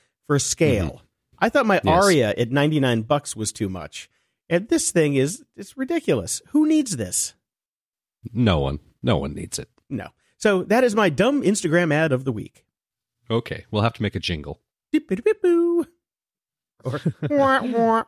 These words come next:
Speaker 1: wah.
Speaker 2: I also think we need a jingle f-, for, for these companies, for these companies that just are black boxes,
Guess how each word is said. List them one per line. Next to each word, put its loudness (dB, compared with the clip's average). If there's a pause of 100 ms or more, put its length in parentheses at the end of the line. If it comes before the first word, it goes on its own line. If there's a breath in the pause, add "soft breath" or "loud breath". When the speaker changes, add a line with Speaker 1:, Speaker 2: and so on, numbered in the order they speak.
Speaker 1:
wah. 0 (200)
Speaker 2:
I 2
also 2
think -2
we 2
need 0
a -2
jingle 0
f-, -10
for, 2
for 0
these 0
companies, -2
for -4
these 0
companies 0
that 0
just -4
are -6
black -2
boxes, 0